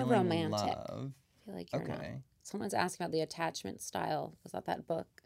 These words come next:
Speaker 2: Yeah.
Speaker 1: I
Speaker 2: I
Speaker 1: know
Speaker 2: like
Speaker 1: what you mean.
Speaker 2: romance.
Speaker 1: Mm, I know what you
Speaker 2: I
Speaker 1: mean.
Speaker 2: need
Speaker 1: Like, what is
Speaker 2: candles lit
Speaker 1: love?
Speaker 2: and
Speaker 1: I know what you
Speaker 2: flowers
Speaker 1: mean.
Speaker 2: given. I want,
Speaker 1: Okay.
Speaker 2: I wanna be wined and dined, and I like to be romantic too.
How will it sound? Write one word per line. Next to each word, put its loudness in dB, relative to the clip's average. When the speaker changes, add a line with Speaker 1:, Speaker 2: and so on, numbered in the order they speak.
Speaker 2:
Yeah. -2
Speaker 1:
I 10
Speaker 2:
I 12
Speaker 1:
know 12
Speaker 2:
like 12
Speaker 1:
what 4
you 12
mean. 12
Speaker 2:
romance. 2
Speaker 1:
Mm, -2
I 12
know 12
what 8
you 8
Speaker 2:
I 10
Speaker 1:
mean. 8
Speaker 2:
need 6
Speaker 1:
Like, 6
what 12
is 10
Speaker 2:
candles 4
lit 10
Speaker 1:
love? 12
Speaker 2:
and 4
Speaker 1:
I 8
know 6
what 10
you 10
Speaker 2:
flowers 8
Speaker 1:
mean. 8
Speaker 2:
given. 0
I 0
want, 4
Speaker 1:
Okay. 6
Speaker 2:
I -2
wanna -2
be -2
wined -6
and -8
dined, -8
and -8
I 2
like 2
to -2
be -2
romantic -6
too. -8